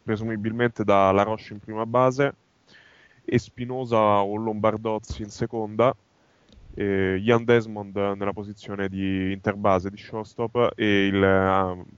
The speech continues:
anch'esso rientrante dall'infortunio Ryan Zimmerman, che si spera di vedere con costanza in terza base. Sugli esterni, mm, Jason Wert, un po' in calo,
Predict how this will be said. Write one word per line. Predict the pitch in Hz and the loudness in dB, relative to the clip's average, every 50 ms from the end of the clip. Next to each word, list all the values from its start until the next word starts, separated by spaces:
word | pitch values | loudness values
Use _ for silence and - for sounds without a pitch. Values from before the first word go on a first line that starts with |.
| _ _ _ - | _ _ _ -10
anch'esso | - 104 104 101 - 113 110 - 113 | -6 -6 -4 -2 -2 -2 -2 -2 -4
rientrante | 107 107 104 - 113 104 104 - 104 | -4 -4 -2 -2 -2 -2 -2 -2 -2
dall'infortunio | 98 101 101 101 101 - - 104 - - 110 107 101 98 95 95 92 | 0 0 -2 -2 -6 -10 -14 -14 -14 -12 -12 -10 -6 -4 -4 -2 0
Ryan | 104 104 104 107 110 117 117 | 2 2 4 2 2 0 -2
Zimmerman, | 107 101 101 104 104 101 98 101 98 98 95 - | -4 -6 -6 -6 -6 -6 -6 -6 -6 -8 -8 -6
che | - 104 | -8 -8
si | - - 98 | -8 -8 -10
spera | - - 104 98 98 | -8 -4 -2 0 0
di | 98 95 | 0 0
vedere | 98 98 98 98 95 95 95 90 - _ _ _ _ _ _ _ _ _ | -2 0 0 2 2 2 0 0 -2 _ _ _ _ _ _ _ _ _
con | - 104 98 | -12 -12 -12
costanza | - 104 95 - - - 101 101 95 - 104 | -10 -12 -12 -8 -4 0 0 0 0 -2 -4
in | 98 95 | -6 -4
terza | - 95 90 - - 101 | -4 -6 -6 -6 -6 -6
base. | 95 92 90 85 82 82 92 90 - _ _ _ _ _ _ _ _ _ _ _ | -2 0 0 0 0 -2 -6 -10 -12 _ _ _ _ _ _ _ _ _ _ _
Sugli | _ - 123 123 143 | _ -8 -2 0 0
esterni, | 143 - - - 156 147 143 151 156 156 160 160 - - _ - 120 | 0 0 2 4 4 4 4 2 0 -2 -2 -4 -4 -6 _ -12 -10
mm, | 110 104 104 101 104 | -8 -6 -6 -8 -8
Jason | 101 113 113 113 120 127 127 | -8 -6 -6 -6 -6 -6 0
Wert, | 127 127 120 117 113 - - - 131 131 - | 4 4 6 6 4 2 0 0 0 0 0
un | - 107 92 | -4 -10 -10
po' | - 110 104 | -8 -8 -8
in | 101 | -4
calo, | - - 110 104 98 95 92 95 95 92 92 92 | 0 4 4 6 4 4 2 -2 -6 -6 -8 -10